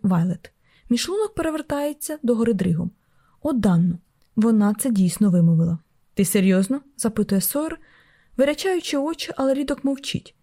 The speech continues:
змірюючи поглядом нас з Ріанон. Одного разу він уже довів мене до вигорання. Тихо зізнаюся їм. Друзі переглядаються і встають.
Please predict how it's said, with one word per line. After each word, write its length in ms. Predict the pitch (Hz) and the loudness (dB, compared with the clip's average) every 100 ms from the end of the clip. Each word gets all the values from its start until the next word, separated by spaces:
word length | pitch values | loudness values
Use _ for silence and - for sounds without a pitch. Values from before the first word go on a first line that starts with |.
| - | -6
змірюючи 600 | 196 214 233 269 285 294 | 2 4 4 0 -4 -6
поглядом 520 | 302 302 311 302 311 269 | -6 -2 -2 -2 -2 0
нас 300 | 208 196 208 | 0 0 0
з 80 | |
Ріанон. 420 | 208 226 196 165 170 _ _ | 2 4 2 2 -4 _ _
Одного 340 | 262 269 294 | -2 0 -2
разу 240 | 311 311 294 | -2 -2 -2
він 160 | 294 | -2
уже 180 | 285 285 | -2 -2
довів 320 | 269 254 180 | -2 2 4
мене 240 | 170 175 180 | 6 6 4
до 120 | 175 | 4
вигорання. 540 | 180 185 190 170 170 175 _ - | 2 2 2 2 0 -4 _ -4
Тихо 280 | 240 247 269 | -2 0 0
зізнаюся 600 | 214 196 180 190 - 185 | 2 2 2 2 0 0
їм. 280 | 165 170 - _ _ _ - | 0 -2 -6 _ _ _ 0
Друзі 300 | 240 339 359 | 0 0 0
переглядаються 840 | 320 302 311 302 311 302 302 - | -2 -2 -4 -2 -4 -4 -8 -8
і 60 | - | -4
встають. 580 | 180 - 185 160 - | -4 0 0 0 -4